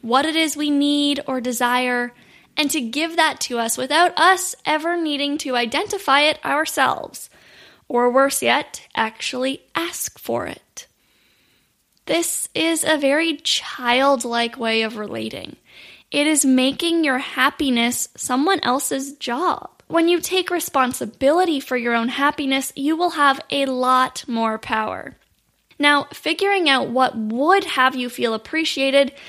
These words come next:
it might take some intellectual effort on your part because it requires you to really look.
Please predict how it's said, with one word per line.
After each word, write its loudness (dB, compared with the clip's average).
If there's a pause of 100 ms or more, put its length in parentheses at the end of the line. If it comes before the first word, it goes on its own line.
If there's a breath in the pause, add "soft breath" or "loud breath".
(220 loud breath)
it -2
might 2
take -2
some 0 (160)
intellectual 0
effort -2
on -4
your 2
part -4 (340 loud breath)
because 0
it 0
requires 2
you 0
to -4
really 0
look. -4